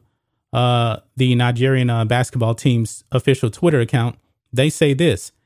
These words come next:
"A one minute clip with no basketball analysis and pure disrespect to the names of our culture. Do better, please,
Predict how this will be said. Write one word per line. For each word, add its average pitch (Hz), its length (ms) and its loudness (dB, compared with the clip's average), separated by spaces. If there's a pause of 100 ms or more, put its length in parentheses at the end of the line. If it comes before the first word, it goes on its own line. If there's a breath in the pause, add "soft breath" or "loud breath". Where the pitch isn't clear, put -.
(160)
"A 123 160 2
one 160 320 2
minute 170 260 0
clip - 380 0 (300)
with 123 120 0
no 151 400 2
basketball 139 760 0
analysis 131 840 -4 (360)
and 117 240 0
pure 170 340 0
disrespect 139 840 0
to 139 100 -2
the 120 80 -4
names 127 360 2
of 117 80 -2
our 117 160 2
culture. - 520 -4 (520)
Do 143 300 2
better, 131 340 2
please, 120 680 -2